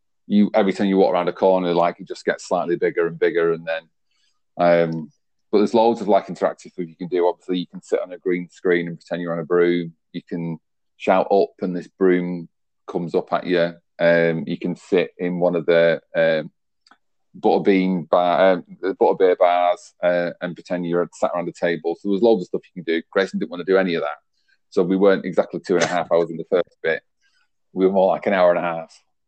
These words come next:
Um, but yeah, then, then we were there, we, we were there for about four or five hours, I think. And then we got back and we went to a place called the Rainforest Cafe, um, which is exactly what it says on the tin,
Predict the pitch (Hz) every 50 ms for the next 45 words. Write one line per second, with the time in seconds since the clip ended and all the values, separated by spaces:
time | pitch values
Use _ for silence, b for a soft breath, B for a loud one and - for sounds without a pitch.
0 | _ _ _ _ _ _ _ _ _ _ _ _ _ - 82 85 82 80 78 78
1 | 82 82 80 - _ _ _ _ _ _ _ _ _ _ _ _ _ - 92 95
2 | 92 90 87 87 - _ - - - 87 87 95 87 87 87 87 87 87 85 82
3 | 82 - _ _ _ _ _ _ _ _ _ _ _ _ - - - - 110 104
4 | 98 95 98 101 95 98 98 92 107 110 110 - 104 110 110 98 - - 113 113
5 | 117 117 123 127 120 - 98 90 - 98 98 98 - - - _ _ - 110 107
6 | 104 101 104 101 98 98 - - 98 95 95 92 95 98 98 92 85 - - -
7 | 85 82 82 80 - _ - _ _ _ _ _ - 92 90 92 92 90 87 87
8 | 87 87 85 - - 95 82 - - - - - 98 90 87 - - _ _ 95
9 | 95 92 90 92 90 90 - - _ - - 95 92 90 90 87 90 87 87 85
10 | - _ - 104 92 - - 92 95 92 92 98 92 95 98 92 - 98 92 90
11 | - - - 98 92 - - 87 85 85 82 - _ _ _ _ _ _ _ _
12 | _ _ _ _ _ _ - 87 90 90 87 87 85 85 85 76 - - 87 92
13 | 98 - - - 98 90 95 92 82 - - - - 98 85 87 82 71 - -
14 | 92 82 82 85 80 - - 82 82 80 -